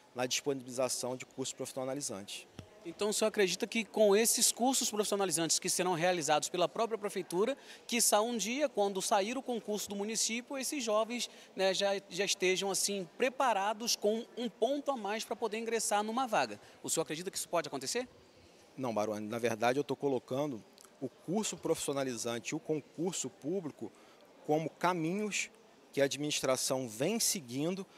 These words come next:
Speaker 1: pro enfrentamento ao desemprego. O curso profissionalizante, explicando a você e explicando aos telespectadores da T V Regional, não busca, não tem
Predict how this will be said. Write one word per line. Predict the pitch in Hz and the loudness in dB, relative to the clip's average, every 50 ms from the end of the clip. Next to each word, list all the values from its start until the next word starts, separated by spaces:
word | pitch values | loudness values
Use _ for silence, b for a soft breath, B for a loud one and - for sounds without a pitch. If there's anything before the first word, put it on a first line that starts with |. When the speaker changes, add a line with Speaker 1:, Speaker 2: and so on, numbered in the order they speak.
| B B B - | B B B -6
Speaker 1:
pro | - 143 | -2 -2
enfrentamento | 151 151 - - 160 175 180 175 - 175 156 147 151 165 196 220 202 - 156 120 - - - | -2 -2 0 0 2 2 2 2 2 0 2 0 -2 -2 -2 -2 -4 -6 -12 -14 -14 -12 -6
ao | - 127 135 | -4 -4 -4
desemprego. | 131 117 135 143 127 - - 117 110 101 - - - B B B B B - | -2 -4 -4 -6 -6 -6 -6 -6 -6 -6 -8 -10 -18 B B B B B -10
O | 127 | -10
curso | 117 - - 180 214 196 - - | -10 -4 0 0 2 2 2 2
profissionalizante, | 196 185 - - 175 156 147 139 131 117 - 123 143 170 196 185 - - 202 - B B B B B | 2 0 2 2 0 0 0 -2 -2 -2 -2 0 0 0 0 -2 -4 -6 -10 -10 B B B B B
explicando | - - - 139 131 - 151 147 147 | -6 -6 -6 -6 -6 -4 -2 -2 0
a | 147 | 0
você | 131 139 127 117 - - 131 139 151 147 | 0 -2 -2 -2 -2 0 2 2 2 2
e | 135 | 0
explicando | - - - 127 117 - 131 135 135 135 127 110 - - B B B B B | -2 -4 -6 -8 -10 -6 -4 -4 -4 -4 -6 -8 -12 -16 B B B B B
aos | B 113 117 - | B -2 -2 0
telespectadores | - 139 139 127 - - 135 127 - - 131 120 110 120 123 123 | 4 2 2 2 2 -2 -2 -2 0 2 0 0 2 0 -4 -2
da | 110 117 | -2 -4
T | - 120 | -4 -4
V | 117 123 | -2 -2
Regional, | 120 120 107 117 113 110 117 135 151 | -2 0 0 -2 -2 -2 0 2 2
não | 160 175 226 247 | 2 2 2 0
busca, | 185 135 - 180 220 196 - - - 117 | 0 0 0 0 2 2 0 0 -2 -2
não | 117 135 139 131 | -2 -2 -4 -2
tem | - 151 165 202 226 180 | 0 2 2 2 2 -2